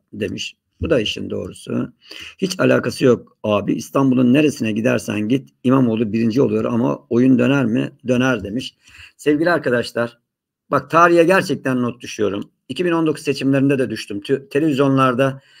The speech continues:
ilk gündeme getirdiğimde herkes benimle dalga geçiyordu. Bugün de söylüyorum. Bir ay öncesine kadar Ekrem İmamoğlu'nun seçim kazanmasının bir mucize olduğunu düşünenlerdendim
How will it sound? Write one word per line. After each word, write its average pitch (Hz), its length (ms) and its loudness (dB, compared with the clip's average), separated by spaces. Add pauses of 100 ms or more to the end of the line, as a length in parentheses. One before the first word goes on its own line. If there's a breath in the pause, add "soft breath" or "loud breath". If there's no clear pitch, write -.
(240 loud breath)
ilk 165 240 2
gündeme 139 320 4
getirdiğimde 127 540 -2
herkes 135 320 -2
benimle 127 340 0
dalga 123 260 0
geçiyordu. 117 480 -6
Bugün 143 220 2
de 127 80 2
söylüyorum. 110 640 -2 (240)
Bir 226 160 0
ay 170 140 2
öncesine 143 500 0
kadar 135 280 -2
Ekrem 135 320 0
İmamoğlu'nun 139 680 0 (360 loud breath)
seçim 180 340 -2
kazanmasının 131 720 -2
bir 135 120 2
mucize 131 480 2
olduğunu 110 400 2
düşünenlerdendim 113 1080 -2